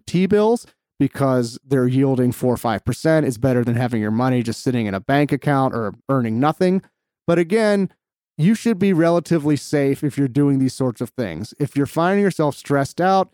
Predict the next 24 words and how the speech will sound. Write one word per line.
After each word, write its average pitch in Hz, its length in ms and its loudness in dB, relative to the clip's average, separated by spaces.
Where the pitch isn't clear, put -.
if 147 160 -2
you're 143 100 0
finding 175 460 0
yourself 151 400 0
having 135 260 0
trouble 127 300 -4
sleeping, 156 560 -2
if 143 100 -2
you're 143 120 2
watching 175 380 2
the 156 60 2
markets 143 440 0
every 165 300 2
minute 151 280 2
of 135 80 0
the 127 80 -2
day 135 320 0
and 127 80 0
you're 131 100 0
not 143 260 -2
an 139 60 -2
investment 139 580 0
professional, 123 680 -6
then 160 320 2